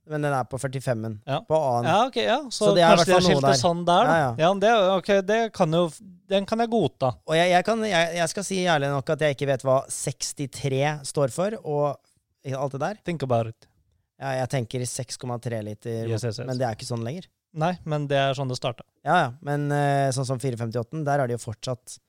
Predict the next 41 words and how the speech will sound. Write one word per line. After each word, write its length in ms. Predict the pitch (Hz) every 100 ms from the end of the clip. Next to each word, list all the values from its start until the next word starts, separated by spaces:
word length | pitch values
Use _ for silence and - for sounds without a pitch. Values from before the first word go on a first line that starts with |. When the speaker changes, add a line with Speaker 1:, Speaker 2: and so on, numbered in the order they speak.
| _ _ _
Speaker 1:
på 80 | 123
Ferrari, 340 | 127 127 113
så 160 | 139 143
er 60 | 131
det 100 | 127
jo 120 | -
fortsatt 300 | - 123 -
å 260 | - 120 120
name 460 | 123 127 113 104
de 140 | 101 117
etter 280 | 113 - 117
hva 180 | 110
de 120 | 107 113
heter, 320 | 110 - 135
ikke 160 | 120 123
sant? 240 | 135 - _ _ _ _ _ _ _ _
Så 160 | - 131 123 120 120 117 113 120
Speaker 2:
Name 240 | 147 135 120
de 80 |
etter 160 | 120 123
hva 100 | 120
de 60 | 120
heter? 160 | 117 - -
Speaker 1:
Ja, 160 | 127 151 156
altså 240 | 123 131
fire 320 | 123 143 127 117
liter, 580 | 113 107 - 123 123 117 _ _ _
eh, 1160 | 123 117 113 113 113 110 110 110 110 110 110 107 110 -
eh, 280 | 117 110 110
hvordan 480 | 110 107 101 117
var 100 | 113
det? 240 | 110 113 107 _ 120
Eh, 120 | 110
nei, 140 | 110
fire 200 | 117 135
komma 200 | 117 120 117
fem 180 | 120
liter, 320 | 113 107 117 113
eh, 200 | 113 113
V 120 | 113 104
åtte. 280 | 92 139